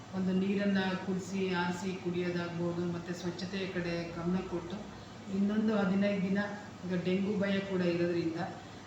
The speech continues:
ಆ, ಸ್ವಚ್ಛತೆ ಕಡೆಗೆ ಒಂದು ಆದ್ಯ ಗಮನ ಕೊಟ್ಟು ತಮ್ಮ ಆರೋಗ್ಯವನ್ನ ಕಾಪಾಡ್ಕೋಬೇಕು. ಸರ್ಕಾರ ಪರಿಹಾರ ಕಾರ್ಯಗಳನ್ನ ತ್ವರಿತಗತಿಯಲ್ಲಿ ಮಾಡಿ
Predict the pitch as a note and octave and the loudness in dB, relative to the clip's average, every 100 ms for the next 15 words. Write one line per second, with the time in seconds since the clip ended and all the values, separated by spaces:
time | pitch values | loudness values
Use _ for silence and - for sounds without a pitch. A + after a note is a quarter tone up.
0 | - - G3 F#3+ F#3+ G3+ F#3 A3 G#3+ G#3+ | -14 -6 -2 -2 -2 -2 0 0 2 0
1 | G#3+ G3+ G3 A#3+ B3+ - F#3+ F3+ F3+ F3+ | 2 2 2 0 -2 -2 0 2 2 2
2 | G3+ F3+ F3+ F#3 G3 F#3+ F#3 A3+ A#3 F#3+ | 2 4 4 4 2 0 -2 -2 -6 0
3 | F3+ F3 E3+ F3+ F3+ F3+ F3 F#3 G3+ G3 | 2 2 2 0 2 2 2 2 0 -2
4 | E3+ - F3 - E3+ F3 - B3 - - | -4 -2 -2 -2 -2 -4 -4 -8 -8 -12
5 | - - F3+ F3 F#3+ F#3 G#3 G#3+ G3 F#3 | -14 -8 -4 -2 -2 0 0 2 2 4
6 | F#3 F#3 F3+ F3+ F3 F3 F3 F#3 G#3 F3+ | 4 2 -2 -2 0 0 0 0 -2 -2
7 | F3 F#3+ F3 E3+ E3 E3 F3 E3 D#3+ | -2 -2 -4 -4 -4 -2 -2 -2 -4